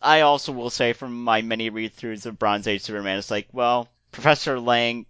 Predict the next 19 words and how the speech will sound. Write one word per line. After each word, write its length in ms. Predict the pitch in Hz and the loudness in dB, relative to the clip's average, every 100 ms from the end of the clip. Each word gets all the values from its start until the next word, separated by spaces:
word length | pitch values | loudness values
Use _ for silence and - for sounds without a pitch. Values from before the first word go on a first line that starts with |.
| _ - | _ -4
let's 300 | 139 156 - | 4 4 4
just 160 | 123 | 0
say 400 | 165 139 135 135 - | 6 8 6 4 -2
it 160 | 139 131 | 0 0
was 440 | 131 139 135 135 | 0 6 6 6
indeed 280 | 127 127 123 | 0 -2 -2
the 60 | 113 | -4
genuine 380 | 123 113 113 110 | -6 -6 -4 -2
article. 500 | 104 110 110 107 _ | -2 -2 -6 -6 _
He 160 | - 202 | -10 -6
wasn't 220 | 190 147 | -4 0
putting 260 | 160 151 135 | 0 2 2
in 220 | 120 127 | 0 -2
too 500 | - 190 185 175 156 | -4 -2 0 0 0
many 240 | 127 120 | 0 2
appearances 640 | 120 - 127 123 127 139 131 | 2 0 -4 -4 -4 -2 0
at 120 | 123 | 2
this 180 | 127 - | 0 -2
point. 400 | 135 113 117 | -8 -6 -6